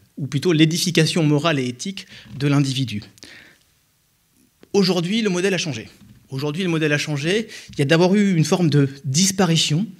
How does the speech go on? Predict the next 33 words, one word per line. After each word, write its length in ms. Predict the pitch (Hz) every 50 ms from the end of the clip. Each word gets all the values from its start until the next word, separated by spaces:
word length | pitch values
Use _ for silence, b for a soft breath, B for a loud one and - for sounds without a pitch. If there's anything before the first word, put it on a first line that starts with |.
| B B B B B B B B _ -
de 100 | 139 135
l'exercice 400 | 131 139 139 135 143 139 - 165
biographique, 520 | 147 143 139 135 - 135 135 - 202 214 -
une 100 | 160 143
forme 240 | - 160 143 135 120
d'éclipse, 600 | 127 139 135 - - 170 226 - - - - - B B B B B B
et 80 | - 131
puis 180 | - - 240
une 80 | 226 196
renaissance 640 | 175 175 165 156 143 147 - 156 165 214 208 - -
depuis 220 | 147 143 - 190
les 140 | 180 147 143
années 160 | 143 143 143
quatre-vingts. 540 | 143 151 139 - - 123 113 127 143 185 185 - B B B B B B B
Aujourd'hui, 320 | 160 160 170 180 190 220 240
on 80 | 214
fait 160 | 190 - 175
deux 160 | 151 143 208 214
types 220 | 220 - 240 196
de 60 | 196
biographies. 520 | 160 151 151 139 127 127 - - 202 196 - - _ _ -
En 60 | 139
histoire, 280 | 139 135 - - 196 180
j'entends 280 | 170 156 175 180 180 165
scientifique, 580 | - - 185 170 180 180 - - 143 120 120
hein. 140 | 143 170 185 180 185 B B B B B B B B B -
Euh, 80 | 143 143
on 60 | -
fait 140 | 143 - 175
deux 160 | 156 175 190
types 220 | 185 185 233 202 175
de 60 | 175
biographies, 640 | 143 151 143 - 127 139 139 - - - 214 233 226